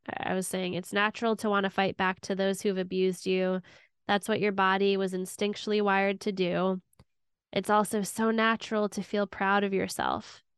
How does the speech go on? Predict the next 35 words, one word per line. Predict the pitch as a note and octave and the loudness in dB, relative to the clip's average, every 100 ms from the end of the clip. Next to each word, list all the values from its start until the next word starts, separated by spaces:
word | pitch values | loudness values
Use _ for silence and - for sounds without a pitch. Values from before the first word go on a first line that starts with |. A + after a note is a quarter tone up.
| _ _ _ _ _ _ _ | _ _ _ _ _ _ _
Remember, | G3 G#3 G#3+ F#3+ | -2 -2 0 -2
kids | - A#3 A3+ | 0 -2 -2
don't | B3 A#3 | -2 0
apologize | G#3 - G3 G#3 G3 - G3 | -2 0 2 2 0 -4 -4
for | - - | -6 -6
that. | D2+ D#2 - _ _ | -4 -6 -8 _ _
There's | G3+ G3 | -4 -2
just | G3+ G3+ | -4 -4
a | |
natural | G3 G3 - G#3+ G#3 - G3 | 0 0 0 0 0 0 0
outpouring | G3+ - - F#3+ F#3 | 0 -2 -4 -2 -2
of | F#3 | -4
wanting | F#3+ F#3 G3 F#3+ | -4 -4 -4 -6
to | F#3+ | -10
share | - F#3+ F#3+ | -4 -2 0
with | G3 F#3 | -2 -4
the | F#3 | -6
people | F3+ - G#3+ G3+ | -4 -6 -4 0
that | G3+ - | 0 0
you | G#3 | 0
love. | F#3 F3 - - _ _ _ _ _ _ _ _ _ | 0 -2 -4 -10 _ _ _ _ _ _ _ _ _
It's | - F3+ | -6 -4
a | G3+ | -2
good | A#3 B3 - | 0 0 -2
thing | G#3 - G3+ F#3+ | -2 -2 -6 -8
to | - | -2
wish | G#3 G3+ G3 - G#3+ | 2 2 0 -4 -2
that | G3 F#3+ - | 0 0 -2
the | G3 | -8
struggles | - G3+ G3+ G#3 F#3+ | -4 -2 0 -2 0
you've | G3+ F#3 | -2 -2
survived | G#3 G3 F#3+ F#3+ F#3 | -4 0 0 0 -2
are | G3 | 0
actually | F#3+ G#3 - B3 | 0 -2 -4 -4
saying | A#3+ - A#3+ A#3+ A#3 G#3+ G#3 | -4 -2 0 2 2 2 0